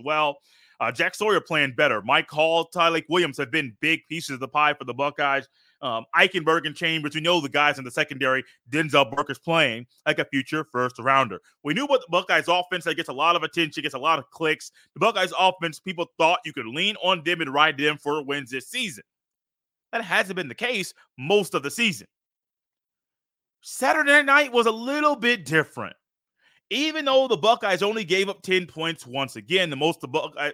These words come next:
most points the Buckeyes have given up this season, I do believe, is seventeen. That was to Maryland.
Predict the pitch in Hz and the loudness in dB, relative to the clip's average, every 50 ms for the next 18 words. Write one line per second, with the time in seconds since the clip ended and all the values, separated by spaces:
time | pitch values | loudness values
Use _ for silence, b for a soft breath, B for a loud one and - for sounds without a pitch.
0 | _ _ - 156 175 190 190 - 180 180 180 156 143 139 165 160 165 165 156 156 | _ _ -6 -4 -4 -4 -4 -4 -4 -4 -4 -4 -2 -2 -2 -2 -2 -4 -4 -4
1 | 127 120 139 165 156 156 151 147 175 _ b b b b _ _ - 123 123 160 | -4 -4 -4 -4 -2 -2 -2 -2 -4 _ b b b b _ _ -14 -6 -4 -4
2 | 160 - - - 160 160 143 143 131 120 113 117 143 147 135 135 139 139 123 117 | -4 -4 -4 -4 -4 -4 -2 -2 -4 -4 -4 -2 -4 -4 -2 -4 -4 -4 -6 -6
3 | 117 - - - 165 147 135 120 - - - 165 165 160 151 123 101 123 135 143 | -10 -12 -8 -6 -6 -4 -6 -6 -12 -10 -10 -8 -6 -6 -6 -6 -6 -4 -4 -4
4 | 139 - - 113 98 101 135 175 190 180 175 180 175 160 | -4 -6 -10 -18 -14 -8 -2 2 2 2 2 0 -4 -8